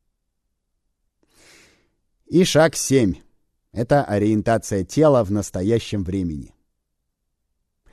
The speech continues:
Где находится ваше тело? Человек, который нуждается в проведении шага семь, конечно, безумен. Это безумное состояние.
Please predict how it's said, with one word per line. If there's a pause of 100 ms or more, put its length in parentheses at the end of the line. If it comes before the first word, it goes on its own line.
(140)
Где
находится
ваше
тело? (1400)
Человек,
который
нуждается
в
проведении
шага
семь, (240)
конечно,
безумен. (840)
Это
безумное
состояние.